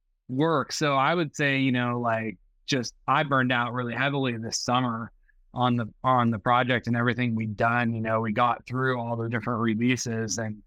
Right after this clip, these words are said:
um, I really had to lean heavy on the rest of the team, where I'm used to being the producer, sort of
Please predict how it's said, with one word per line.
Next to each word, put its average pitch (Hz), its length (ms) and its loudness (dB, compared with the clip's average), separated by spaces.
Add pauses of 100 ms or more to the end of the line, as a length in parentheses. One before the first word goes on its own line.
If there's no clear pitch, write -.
(360)
um, 113 760 0
I 131 280 0 (160)
really 131 380 0
had 123 200 -2
to 117 80 -8
lean 120 280 0
heavy 123 420 -2
on 117 140 -4
the 117 80 -6
rest 117 320 -2
of 110 60 -6
the 104 140 -6 (300)
team, 214 380 2
where 151 160 2
I'm 143 140 0
used 151 240 0
to 143 100 -2
being 131 380 0
the 127 100 0
producer, 135 500 0
sort 127 280 0
of 110 60 -12